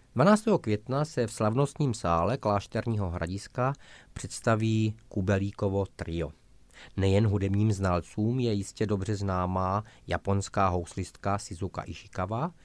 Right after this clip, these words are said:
která právě v tomto komorním souboru působí. Spolu s violončelistou Karlem Fialou a klaviristkou Květou Bělinskou přednesou skladby Ludvíka van Beethovena a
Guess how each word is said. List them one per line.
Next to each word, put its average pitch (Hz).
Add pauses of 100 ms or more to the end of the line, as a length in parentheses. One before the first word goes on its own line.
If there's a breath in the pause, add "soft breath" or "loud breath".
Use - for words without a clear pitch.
(320 loud breath)
která 110
právě 98
v -
tomto 101
komorním 95
souboru 92
působí. 120 (180)
Spolu 113
s 90
violončelistou 110
Karlem 87
Fialou 135
a 101
klaviristkou 92
Květou 85
Bělinskou 120 (320 loud breath)
přednesou 110
skladby 98
Ludvíka 85
van 78
Beethovena 113 (240)
a 80